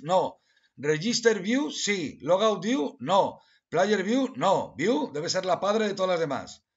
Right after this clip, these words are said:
¿Pero por qué? Porque son las que considero que en la especificación de casos de uso son las que van a habilitar la conversación, el diálogo entre el actor y el sistema. Por eso,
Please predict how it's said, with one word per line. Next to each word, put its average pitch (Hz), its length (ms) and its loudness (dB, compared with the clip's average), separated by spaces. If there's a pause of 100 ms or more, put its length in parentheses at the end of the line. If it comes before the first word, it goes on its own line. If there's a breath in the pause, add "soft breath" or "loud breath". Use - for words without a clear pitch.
(300)
¿Pero 156 180 -2
por 165 140 0
qué? 190 320 4 (180 loud breath)
Porque 185 540 0
son 220 260 2
las 247 160 4
que 214 180 0
considero 156 800 -2
que 131 380 -4
en 127 140 -2
la 127 80 -4
especificación 110 840 -8
de 160 120 -4
casos 160 340 -6
de 156 140 -2
uso 165 480 -6 (480 soft breath)
son 131 240 -4
las 147 160 -4
que 156 100 -4
van 147 160 -2
a 147 40 -4
habilitar 147 460 -2
la 175 140 -2
conversación, 131 800 -4
el 143 100 -8
diálogo 143 320 -2
entre 143 160 -6
el 104 60 -4
actor 135 180 -8
y 147 60 -2
el 135 60 -4
sistema. 113 480 -6
Por 107 200 -6
eso, 147 380 -6